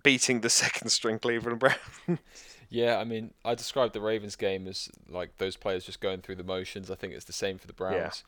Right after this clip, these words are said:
Speaker 2: You know, uh, you wanna, this is basically their bye week, isn't it, going into the playoffs? This is huge for them. The Texans had to have a shootout with the
Speaker 1: Mm-hmm.
Speaker 2: Colts, and, uh, the Browns get to sit a lot of players and get ready for next week. So,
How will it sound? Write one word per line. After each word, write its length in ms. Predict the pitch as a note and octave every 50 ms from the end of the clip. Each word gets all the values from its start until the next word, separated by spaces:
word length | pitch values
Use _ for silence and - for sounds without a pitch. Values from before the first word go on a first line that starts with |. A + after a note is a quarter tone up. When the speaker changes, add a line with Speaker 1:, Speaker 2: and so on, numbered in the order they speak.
| _ - - - _ _ _ -
Speaker 2:
You 120 | - G2
know, 260 | G2 F#2+ F#2 F#2 F#2 G2 - -
uh, 360 | - G#2 G2 G2 F#2+ F#2+ F#2+ F2+ -
you 140 | - G#2+ G#2
wanna, 320 | G2+ G2+ G2 F#2+ F#2+ - -
this 180 | A#2 A2 -
is 100 | G2+ F#2+ - _ _ -
basically 300 | G#2+ G#2 G2+ - - G2+
their 180 | F#2+ F#2+ F#2+
bye 240 | F2+ - G2+ G#2 G#2+
week, 260 | G2+ G2 F#2+ F#2+ -
isn't 160 | A#2 G#2 G#2
it, 140 | G2 F#2 -
going 160 | - F#2+ F#2+
into 160 | G2+ G2+ G#2 -
the 80 | -
playoffs? 420 | - - G#2+ G2 F#2+ F2+ F2+ - -
This 160 | - G2+ -
is 120 | G2 F#2+
huge 340 | - - G#2+ G#2 G#2 G2+ -
for 80 | - F#2+
them. 200 | F2+ E2+ E2 - - - - - - - -
The 60 | -
Texans 420 | - B2+ A2 - - A2 G#2 F#2+
had 160 | - G#2 F#2+ -
to 260 | - G2 F#2+ G2 - -
have 140 | - G#2+ F2+
a 40 | F#2
shootout 440 | - - A2 G2+ F#2 D2+ F#2 F2+
with 160 | D2 F#2 F#2 F2+
the 40 | -
Speaker 1:
Mm-hmm. 120 | A2+ G#2+ G#2 G#2
Speaker 2:
Colts, 240 | F2+ - - - - _ _ _ _ _ _ _
and, 260 | - F#2+ G2 F#2+ F#2
uh, 380 | G2 G2 F#2+ F#2 F#2 F#2 F#2 F2+ - _ _ -
the 80 | -
Browns 380 | - - G#2 G2+ G2 F#2+ G2 -
get 160 | - - -
to 240 | - - G#2 G2 G2+ G2+ -
sit 240 | - - - A2 F2+
a 60 | G2+
lot 160 | A2 A2 G2
of 120 | - -
players 440 | - - A2+ G#2+ G#2 G#2 G#2 G2+ -
and 120 | E2 G#2 G#2
get 200 | G#2+ G2+ - -
ready 180 | G2+ G#2 G2+
for 160 | G2+ - -
next 260 | G2+ G2 E2+ - - -
week. 340 | A2 G2+ - - - - _ _ - - _ _ _ _
So, 380 | - - - G#2 F#2+ F#2 F#2+